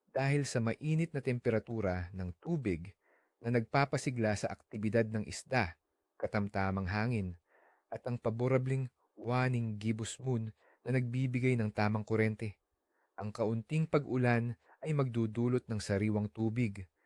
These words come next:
na magpapadala ng pagkain sa mga isda. Kaya ihanda na ang inyong mga gamit at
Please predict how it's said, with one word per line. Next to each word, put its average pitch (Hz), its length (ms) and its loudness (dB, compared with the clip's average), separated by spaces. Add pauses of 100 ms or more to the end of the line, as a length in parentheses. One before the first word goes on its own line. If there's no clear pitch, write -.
(140)
na 107 160 -2
magpapadala 101 720 0
ng 107 160 -2
pagkain 104 640 -2
sa - 80 -2
mga 107 240 0
isda. 123 340 2 (1000)
Kaya 113 320 4 (160)
ihanda 117 480 2
na 123 220 2
ang 120 100 0
inyong 123 240 0
mga 123 240 2
gamit 120 400 4 (400)
at - 160 -6